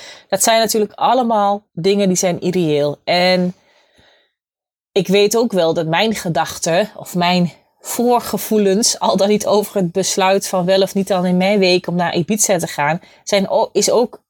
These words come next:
irreële schuld. Hè, want dat ik dus, ja, lekkere week op vakantie ga, terwijl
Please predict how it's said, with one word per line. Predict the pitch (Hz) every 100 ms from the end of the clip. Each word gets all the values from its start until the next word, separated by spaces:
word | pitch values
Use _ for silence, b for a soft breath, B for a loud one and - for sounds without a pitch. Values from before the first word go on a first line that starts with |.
| _ _ _ _
irreële | - 185 175 160 160 151
schuld. | - 170 139 143 - b b b
Hè, | 208 233
want | 180 165 - - -
dat | 170
ik | 190 185
dus, | 175 156 - - _ _
ja, | - 170 -
lekkere | 165 180 180
week | 175 175 175
op | -
vakantie | 180 180 190 - 202
ga, | - 175 196 214 b b b -
terwijl | 185 175 175 170 -